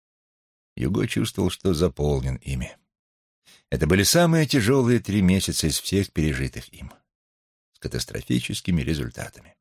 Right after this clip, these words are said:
Семь лет отношений, подытоженных какими-то вымученными упрёками. Люси не желала больше служить ему эмоциональной подпоркой.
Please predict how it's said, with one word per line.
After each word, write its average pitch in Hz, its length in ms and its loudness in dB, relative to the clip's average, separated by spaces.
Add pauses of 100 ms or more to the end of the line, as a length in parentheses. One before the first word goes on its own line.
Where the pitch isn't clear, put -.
(1400)
Семь 123 340 0
лет 107 220 2
отношений, 90 760 2 (840)
подытоженных 90 580 2
какими-то 78 500 -4 (680)
вымученными 120 680 2
упрёками. 69 680 -2 (1300)
Люси 123 220 -2
не 135 120 0
желала 95 400 2
больше 65 280 -6
служить 71 360 -4
ему 67 240 -4 (640)
эмоциональной 71 640 -2
подпоркой. - 640 -8